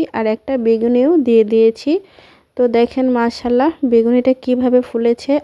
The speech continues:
আর একটা বেগুন ফুলকো ফুলকো হওয়ার পরে আরেকটা বেগুনের চপ দেওয়ার চেষ্টা করবেন, এতে করে জোড়া লাগবে না। তো আর এইভাবে চামচ দিয়ে অবশ্যই, অবশ্যই, অবশ্যই তেলটা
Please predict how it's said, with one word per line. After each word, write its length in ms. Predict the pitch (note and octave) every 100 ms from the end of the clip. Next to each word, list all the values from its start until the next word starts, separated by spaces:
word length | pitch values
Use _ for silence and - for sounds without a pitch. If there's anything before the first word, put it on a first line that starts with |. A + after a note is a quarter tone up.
| - A3+
আর 80 | A3+ - C4+
একটা 440 | B3+ _ _ D4+ D4+ B3+ A#3
বেগুন 400 | A#3+ A#3 C4 D#4+ - _ _ _ -
ফুলকো 480 | - C#4 C#4 C#4 D4+
ফুলকো 280 | - D4 D4 C4
হওয়ার 260 | A#3 A3+ B3 B3
পরে 200 | B3 B3 E4+ -
আরেকটা 300 | B3 A#3 - A#3+
বেগুনের 360 | A#3 A3+ A#3+ B3 -
চপ 180 | A3 A3 -
দেওয়ার 220 | A3 A#3 -
চেষ্টা 300 | B3+ B3+ B3+ B3+
করবেন, 320 | B3 A#3+ C4 F#4+ - _ _ -
এতে 200 | A#3+ C4
করে 140 | C4 C4 A#3+
জোড়া 240 | A#3 A#3+ B3
লাগবে 300 | A#3+ A3+ A#3+ A#3+
না। 60 | D4 G4 - _ _ _ -
তো 60 | B3 - B3
আর 80 | B3 B3 C4+
এইভাবে 340 | C#4+ C#4+ D4+ F4 E4
চামচ 320 | C4 A#3+ B3+ C4 -
দিয়ে 160 | C#4 C#4+ A#3+
অবশ্যই, 420 | B3+ - - C#4 A#3+
অবশ্যই, 400 | A#3+ B3+ - C4+ A3
অবশ্যই 460 | A#3 A#3+ - C4+ F4 - - _ _
তেলটা 360 | B3 B3 B3 C4